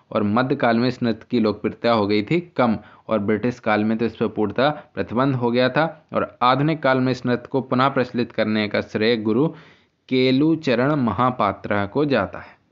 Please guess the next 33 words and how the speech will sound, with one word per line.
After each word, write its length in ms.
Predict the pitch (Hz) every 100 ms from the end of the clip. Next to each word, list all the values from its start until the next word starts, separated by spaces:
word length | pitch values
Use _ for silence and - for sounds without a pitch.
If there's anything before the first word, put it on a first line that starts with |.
| _
नाम 300 | 107 95 101
याद 180 | 107 120
रखेंगे 420 | 131 127 143 147
कि 140 | 147 151
केलुचरण 640 | - 113 113 123 120 110
महापात्रा 580 | 107 101 101 104 - 104
का 140 | 101
संबंध 440 | 95 98 95 127 156 - - _
किस 180 | 139 -
नृत्य 240 | 131 127
से 240 | - - 117
है, 300 | 139 139 -
तो 180 | 120 113 123
ओडिसी 500 | 110 107 110 165 165 _ 110
नृत्य 260 | 107 104
से 200 | - 98
है। 200 | 85 87 _ _ _ _ _ _ _ _ _ _ _ _
और 360 | 107 123 139 135 - _ _ _ -
ओडिसी 400 | - 135 127 165
नृत्य 280 | 147 143 147
मूलतः 520 | 135 127 120 135 151 -
भगवान 440 | 107 110 107 113 113
कृष्ण 340 | 123 123 156 -
अथवा 260 | 113 123
विष्णु 400 | 117 113 - 131 160 -
के 180 | 139 -
आठवें 440 | 113 135 123 143 175 -
अवतार 340 | 101 107 107
से 160 | 107 117
संबंधित 580 | - 95 101 110 135 135
है, 100 | 135
यानी 220 | 117 113
कि 200 | 165